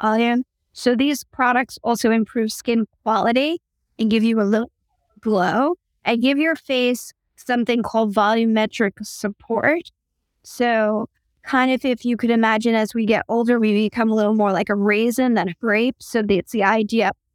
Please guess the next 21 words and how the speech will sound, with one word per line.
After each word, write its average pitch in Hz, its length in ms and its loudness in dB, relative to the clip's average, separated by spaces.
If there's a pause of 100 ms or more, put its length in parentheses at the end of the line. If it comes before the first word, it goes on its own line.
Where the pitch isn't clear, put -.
(400)
but 254 140 0
it's 240 120 -2
also 269 400 0
using 233 720 0 (360)
our 208 200 2
neuromodulators 233 1120 0
in 233 140 2
ways 180 260 0
that - 160 -2
we 214 240 0 (200)
help 226 280 -2
diminish 214 400 0
the 220 160 0
effect 202 440 -2
of 220 100 -2
the 214 80 0
facial 214 400 -2
muscles 214 420 0
that 190 140 2
are 190 120 2
depressors 262 920 -2